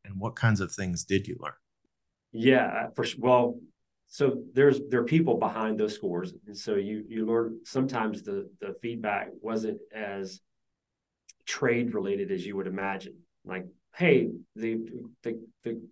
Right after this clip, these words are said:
Speaker 2: the folks did a really good job. I'm gonna give them a nine instead of a ten, though, because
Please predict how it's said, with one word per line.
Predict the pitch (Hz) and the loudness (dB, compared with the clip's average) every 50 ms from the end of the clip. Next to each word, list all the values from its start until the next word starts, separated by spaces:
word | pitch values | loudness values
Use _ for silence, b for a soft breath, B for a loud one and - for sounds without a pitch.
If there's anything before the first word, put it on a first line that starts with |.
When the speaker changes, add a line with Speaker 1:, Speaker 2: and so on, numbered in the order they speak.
| _ _ - | _ _ -16
Speaker 2:
the | 110 | -4
folks | - 139 135 127 - | -2 0 0 0 0
did | - 131 113 | -2 -2 0
a | 110 | 2
really | 117 117 117 110 | 2 2 2 2
good | 110 101 95 | 0 -2 0
job. | 104 110 107 107 107 107 104 101 | 0 0 2 2 2 0 0 -2
I'm | 98 104 107 | -4 -4 -2
gonna | 110 107 | -2 0
give | 101 107 98 | 0 -2 -2
them | 101 98 98 | -2 -4 -4
a | |
nine | 92 95 98 101 98 95 | -4 -2 -2 -2 -4 -4
instead | 90 - - 104 | -6 -6 -8 -8
of | 101 92 | -8 -8
a | 92 | -8
ten, | 92 - 104 104 98 | -8 -8 -6 -6 -6
though, | 95 98 92 92 | -6 -6 -6 -6
because | 92 92 - 104 101 98 98 98 98 95 | -8 -6 -4 -2 0 0 0 -2 -4 -8